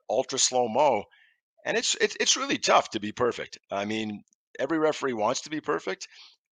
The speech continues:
but it's a, it's an unattainable standard. And I think the refereeing in the N H L is good.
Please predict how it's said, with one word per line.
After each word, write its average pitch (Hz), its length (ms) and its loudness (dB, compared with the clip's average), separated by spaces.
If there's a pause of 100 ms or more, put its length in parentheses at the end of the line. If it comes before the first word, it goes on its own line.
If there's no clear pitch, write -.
but 117 240 4
it's 117 260 2
a, 110 280 0
it's 107 200 -4
an - 100 -6
unattainable 127 600 -2
standard. 123 580 -4 (540)
And 156 80 0
I 165 60 2
think 233 200 -6
the 156 80 -2
refereeing 160 480 0
in 131 80 -2
the 123 80 -2
N 139 80 0
H 143 180 -2
L 151 140 0
is 120 100 -2
good. - 320 0